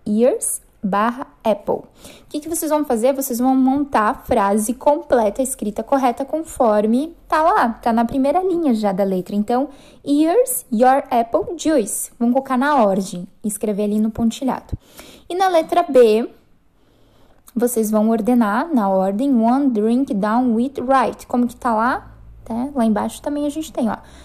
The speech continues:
Drink it right on down. Colocar na ordem. Podem escrever a lápis, tá bom?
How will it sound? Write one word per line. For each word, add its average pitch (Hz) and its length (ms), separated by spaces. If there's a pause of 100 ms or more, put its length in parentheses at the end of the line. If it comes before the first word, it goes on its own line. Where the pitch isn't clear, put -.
(140)
Drink 302 420
it 277 240 (140)
right 240 580 (100)
on 247 300
down. 185 460
Colocar 214 420
na 247 260
ordem. 175 480
Podem 214 240
escrever 220 440
a 247 80
lápis, 208 480
tá - 100
bom? 185 360